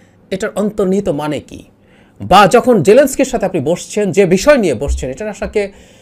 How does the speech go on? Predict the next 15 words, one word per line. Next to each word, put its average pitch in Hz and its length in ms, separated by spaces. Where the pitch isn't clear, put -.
আনন্দিত 190 540
করার 143 280
তো 135 60
কোনো 151 160
কারণই 208 400
নেই, 190 100
রাশাকে 190 300
ক্ষুব্ধ 190 380
করার 101 260
কথা। - 360
তাহলে 233 160
রাশা 220 280
কি 220 160
করতে - 360
পারে - 240